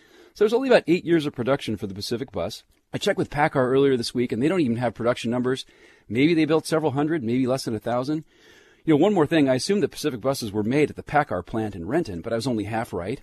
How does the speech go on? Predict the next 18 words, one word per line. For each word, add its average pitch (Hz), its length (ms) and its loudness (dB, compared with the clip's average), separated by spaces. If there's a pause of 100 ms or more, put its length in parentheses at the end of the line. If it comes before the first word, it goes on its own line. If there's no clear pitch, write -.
(240)
Jeff 156 220 -2
Howard 156 300 4
says 123 180 -2
the 120 60 -4
work 143 200 2
was 117 140 -6
actually 123 220 -2
done 120 180 0
in 104 60 0
two 156 180 -6
places, 147 460 -2
which - 180 -8
required 131 340 -2
a 104 60 -4
certain 175 320 -4
creative 143 460 -4
transportation 147 760 -4
solution. 110 560 -6